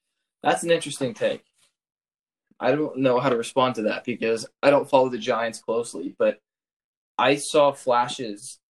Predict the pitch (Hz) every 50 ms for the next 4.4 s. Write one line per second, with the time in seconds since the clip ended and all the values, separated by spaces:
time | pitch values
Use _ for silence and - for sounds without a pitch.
0 | _ - 113 110 120 113 117 120 117 113 110 - 104 107 104 - 101 101 113 117
1 | 113 104 98 95 - - 170 - - - 101 - - 85 - - - - 101 90
2 | 76 73 - _ _ _ _ _ _ _ _ 143 135 - 165 185 202 180 139 120
3 | 113 113 120 139 - - - _ _ _ _ _ _ _ - _ - 123 127 135
4 | 139 - 147 135 143 131 127